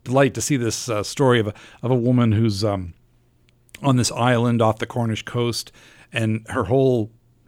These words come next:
day is spent monitoring the growth of these strange flowers, uh, that, that are only found in this one particular spot. And she lives in this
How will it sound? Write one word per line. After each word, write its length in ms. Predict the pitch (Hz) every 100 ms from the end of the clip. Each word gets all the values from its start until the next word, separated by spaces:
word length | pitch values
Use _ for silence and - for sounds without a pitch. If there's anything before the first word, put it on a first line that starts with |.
| _ _ -
day 380 | 107 120 120 113
is 140 | 101 -
spent 360 | - 120 113
monitoring 680 | 117 110 113 107 - 110 98
the 80 | 95
growth 360 | 104 107 110
of 120 | 101 92
these 180 | 95
strange 380 | - - 101 98
flowers, 500 | - 98 98 92 90 - - - -
uh, 300 | 104 104 98 -
that, 260 | 101 95 - _
that 160 | 107 98
are 100 | 120
only 140 | 113
found 360 | - 110 107 101
in 100 | 98
this 180 | 101
one 160 | 110 101
particular 360 | 98 101 101 92
spot. 440 | - 110 98 95
And 120 | - 92
she 120 | 104
lives 220 | 104 95
in 60 | 95
this 220 | 92 -